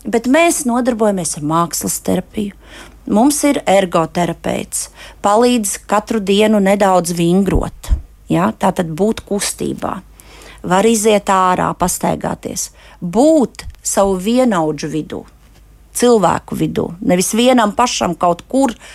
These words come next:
mājās guļošam, kamēr tuvinieki ir darbā, un būt drošībā.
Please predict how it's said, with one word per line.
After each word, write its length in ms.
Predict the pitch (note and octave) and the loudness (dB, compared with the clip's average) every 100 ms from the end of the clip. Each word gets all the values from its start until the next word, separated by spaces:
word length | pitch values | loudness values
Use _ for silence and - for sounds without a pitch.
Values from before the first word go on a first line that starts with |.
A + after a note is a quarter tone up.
| - - | -20 -6
mājās 680 | G3 G3+ A3+ A#3 F#3 F3 F3 | 0 2 4 4 2 0 -2
guļošam, 720 | G#3 B3+ A3 G3 - F#3+ F3+ | -2 2 2 2 0 -4 -4
kamēr 400 | G3 F#3 F3 - | -4 -2 -2 -2
tuvinieki 560 | G#3 F#3 F3 E3+ - | -8 -6 -8 -10 -12
ir 80 | E3+ | -8
darbā, 460 | F#3 F#3 D#3+ - - - - | -4 -4 -6 -12 -14 -20 -16
un 160 | - F3+ | -6 0
būt 240 | G#3+ G#3 G3+ | 0 0 0
drošībā. 760 | G#3 A3+ - D3+ - - - | 2 2 0 -4 -4 -6 -8